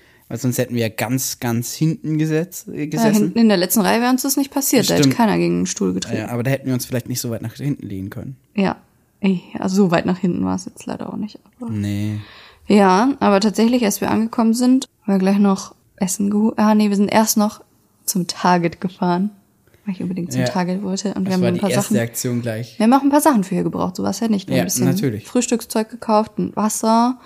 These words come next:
Speaker 2: weil da fast nichts mehr da war, und Chips und Eis. Richtig gute Mischung.
Speaker 1: Mhm, auch richtig gesund hier.
Speaker 2: Ja, und dann waren wir bei, äh, haben was geholt von, von Chipotle, was hier ums Eck ist.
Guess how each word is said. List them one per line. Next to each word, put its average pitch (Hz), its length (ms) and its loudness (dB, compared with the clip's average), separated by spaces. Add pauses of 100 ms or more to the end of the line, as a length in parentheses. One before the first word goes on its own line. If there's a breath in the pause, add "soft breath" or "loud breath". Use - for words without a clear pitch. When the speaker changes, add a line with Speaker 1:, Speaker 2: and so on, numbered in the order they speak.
(500 loud breath)
Speaker 2:
weil - 120 -6
da 202 100 -2
fast - 220 -6
nichts - 180 -6
mehr 202 100 -2
da 208 220 -2
war, 220 260 -2
und 185 380 -6 (1120)
Chips 202 340 -4
und 190 260 0
Eis. 175 600 0 (220)
Richtig 185 300 -10
gute 185 240 -4
Mischung. 196 440 -2 (220)
Speaker 1:
Mhm, 139 480 2 (100)
auch 123 240 -4
richtig 147 400 -2
gesund 135 380 -2
hier. 117 280 -4 (160)
Speaker 2:
Ja, 170 280 -6
und - 160 -8
dann 190 140 -2
waren 208 140 0
wir 240 100 -2
bei, 247 260 -4 (500)
äh, 214 60 -2
haben 202 220 0
was 208 180 -6
geholt 220 240 -2
von, 202 400 -2
von 190 180 -4
Chipotle, 285 560 -2
was 294 140 -4
hier 269 200 -2
ums 254 200 -4
Eck 185 240 -8
ist. 262 260 -6